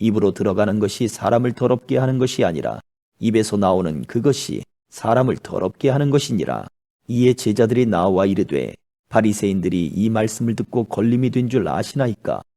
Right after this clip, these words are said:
예수께서 대답하여 이르시되, "심은 것마다 내 하늘 아버지께서 심으시지 않은 것은 뽑힐 것이니 그냥 두라. 그들은 맹인이 되어 맹인을 인도하는 자로다.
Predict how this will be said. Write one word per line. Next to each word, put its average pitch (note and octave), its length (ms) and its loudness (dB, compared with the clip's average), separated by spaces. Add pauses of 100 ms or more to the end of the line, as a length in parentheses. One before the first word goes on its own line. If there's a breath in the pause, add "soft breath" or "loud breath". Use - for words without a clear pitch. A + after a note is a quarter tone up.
(260)
예수께서 G#2 480 0
대답하여 A#2+ 480 0
이르시되, A2 720 -2 (320)
"심은 C3 420 0
것마다 F#2+ 640 -2 (140)
내 G#2 180 0
하늘 G#2 340 -2
아버지께서 G#2+ 600 -2
심으시지 C3 640 -4
않은 G2 320 -2
것은 B2 340 -2 (160)
뽑힐 D3+ 380 0
것이니 G2+ 420 -2 (400)
그냥 C3+ 400 2
두라. D2+ 380 -2 (400)
그들은 F#2+ 420 2
맹인이 A2+ 360 2
되어 F#2+ 420 0
맹인을 G#2+ 480 0
인도하는 B2+ 540 2
자로다. - 420 0